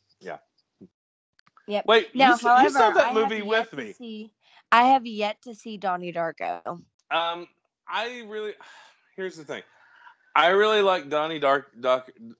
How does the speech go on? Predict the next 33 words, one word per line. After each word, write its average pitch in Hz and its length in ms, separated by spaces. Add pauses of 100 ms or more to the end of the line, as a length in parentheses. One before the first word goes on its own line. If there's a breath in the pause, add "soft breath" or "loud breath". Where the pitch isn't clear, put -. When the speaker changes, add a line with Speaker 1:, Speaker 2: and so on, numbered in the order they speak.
Speaker 1:
I 120 140
really 147 320
like 131 340
Donnie 113 320
Darko. 95 380 (140)
I 113 120
think 123 220
it's 117 100
a 113 80
fantastic 107 720
film. 87 220 (560 loud breath)
Do 131 160
not 147 340
ask 127 340
me 127 160
to 120 120
explain 113 540
what 104 180
happens 110 540
in 98 120
Donnie 92 300
Darko. 85 460 (1500 loud breath)
Do 123 160
not 139 240
ask 131 300
me 135 100
to 123 100
try 127 240
to 120 80
make 113 220
it 101 100
make 101 200
sense, 120 760